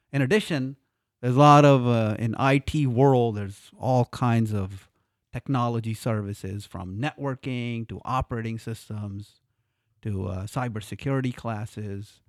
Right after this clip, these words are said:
So any gamut of those areas, I, I cover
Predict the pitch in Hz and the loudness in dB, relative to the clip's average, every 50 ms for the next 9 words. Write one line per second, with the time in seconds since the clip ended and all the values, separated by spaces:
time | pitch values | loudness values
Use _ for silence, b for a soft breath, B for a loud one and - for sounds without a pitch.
0 | _ _ _ _ _ _ _ - - 101 101 101 101 110 120 117 113 104 107 117 | _ _ _ _ _ _ _ -10 -6 -4 -2 -2 0 0 0 0 -2 -2 -2 -2
1 | 113 107 101 107 104 98 98 98 92 98 98 92 92 - - 101 101 101 98 95 | -2 -2 -2 -2 -4 -4 -6 -8 -8 -8 -10 -10 -10 -12 -12 -10 -10 -10 -10 -10
2 | 95 95 98 110 - 135 - 110 113 104 101 95 - - - - - 131 110 104 | -12 -12 -14 -14 -14 -10 -6 -4 -4 -4 -4 -6 -6 -8 -8 -6 -4 -4 -4 -4
3 | 104 95 95 | -4 -6 -8